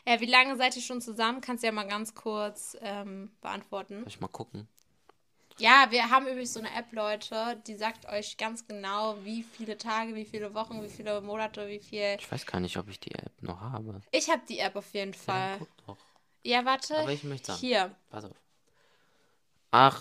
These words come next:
Speaker 2: du Scheiße, das ist lange.
Speaker 1: <laughs> Sag.
Speaker 2: Zwei Jahre, zehn Monate und elf Tage.
Speaker 1: Wir sind fast drei Jahre zusammen.
Speaker 2: Reicht auch schon wieder.
Speaker 1: Ist echt so.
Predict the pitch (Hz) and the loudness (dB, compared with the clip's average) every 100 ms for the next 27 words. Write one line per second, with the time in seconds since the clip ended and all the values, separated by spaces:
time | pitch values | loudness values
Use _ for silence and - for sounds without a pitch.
0 | - - 95 - 90 87 87 87 87 85 | -8 -8 -8 -10 -12 -12 -16 -16 -10 -10
1 | 82 85 _ - 302 - - _ - - | -10 -18 _ -4 -4 -4 -18 _ -12 0
2 | 240 247 - - 117 135 147 131 143 147 | 2 2 -2 4 6 8 10 10 8 4
3 | 139 - 131 135 123 123 123 120 120 107 | 2 -2 0 0 2 2 2 0 -2 -2
4 | 104 - 101 - - 82 - - 98 _ | -2 -2 -4 -4 -2 0 -2 -10 -14 _
5 | _ _ _ _ _ _ _ _ _ _ | _ _ _ _ _ _ _ _ _ _
6 | - - 226 240 254 - 214 214 214 214 | -20 -14 -10 -4 -4 -4 -4 -4 -4 -6
7 | - 196 190 196 - - - - 104 - | -12 -8 -8 -8 -14 -16 -14 -8 -8 -8
8 | - - - 117 123 120 117 131 - - | -10 -8 -10 -10 -10 -8 -8 -8 -8 -8
9 | - 233 226 - - - 208 208 | -4 -4 -4 -6 -10 -8 -6 -6